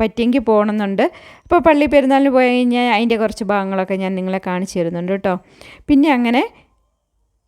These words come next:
ചൂടുവെള്ളം അമ്മ പറഞ്ഞു, "ലേശം വെള്ളം ആദ്യം തിളപ്പിക്കാം, അതിൽ നിന്ന് നമുക്ക് കട്ടൻ ചായയും ഒക്കെ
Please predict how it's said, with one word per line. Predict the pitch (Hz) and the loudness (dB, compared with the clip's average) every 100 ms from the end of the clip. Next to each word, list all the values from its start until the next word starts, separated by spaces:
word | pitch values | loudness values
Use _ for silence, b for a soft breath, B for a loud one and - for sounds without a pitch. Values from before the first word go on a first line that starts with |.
| - | 0
ചൂടുവെള്ളം | 277 269 277 277 277 269 240 87 90 226 | 2 4 4 4 4 0 -2 -8 -4 0
അമ്മ | 240 240 | 2 2
പറഞ്ഞു, | 214 214 247 233 | 0 0 0 0
"ലേശം | 226 254 262 269 - b _ 208 | 0 0 0 -2 -4 b _ -2
വെള്ളം | 226 240 269 202 | 0 4 2 2
ആദ്യം | 220 240 | 0 0
തിളപ്പിക്കാം, | 208 185 190 - 226 240 - | 0 -2 -4 -2 -2 -2 -4
അതിൽ | 190 202 | -4 -2
നിന്ന് | 208 220 208 | -2 -2 -2
നമുക്ക് | 196 196 233 | -2 -4 -2
കട്ടൻ | 220 220 208 | -2 -2 0
ചായയും | 196 196 202 226 - b b - | 2 2 2 -2 -6 b b -10
ഒക്കെ | 220 | -2